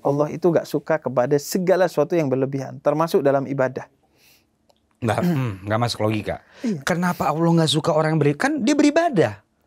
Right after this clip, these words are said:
Speaker 1: Iya. Karena ibadah itu sesuai batas kemampuan seseorang.
Speaker 2: Oke.
Speaker 1: Kalau berlebihan, berarti dia menzalimi dirinya sendiri. Dan Tuhan tidak memperkenankan seseorang untuk menzalimi dirinya sendiri,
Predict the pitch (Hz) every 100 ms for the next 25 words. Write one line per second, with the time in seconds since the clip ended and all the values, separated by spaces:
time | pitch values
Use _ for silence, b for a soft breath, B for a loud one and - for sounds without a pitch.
0 | _ - 208 123 127 - _ _ _ _
1 | _ - 202 277 - 220 170 180 160 147
2 | 143 202 175 _ 143 175 226 b - -
3 | 185 - 180 208 202 143 147 - 185 -
4 | 147 143 143 147 147 170 165 151 - 135
5 | 139 120 - - 123 113 - _ - 202
6 | 208 214 180 180 180 170 262 233 147 156
7 | 156 208 277 - 147 160 B B - 147
8 | 160 233 190 185 147 156 156 214 226 196
9 | 143 143 139 135 139 139 190 131 135 B
10 | B 143 156 156 156 226 - 123 147 180
11 | 160 156 160 143 - - 139 143 175 175
12 | 147 143 117 127 165 - 175 165 - 170
13 | 143 135 135 131 170 190 147 131 127 123
14 | - 123 117 151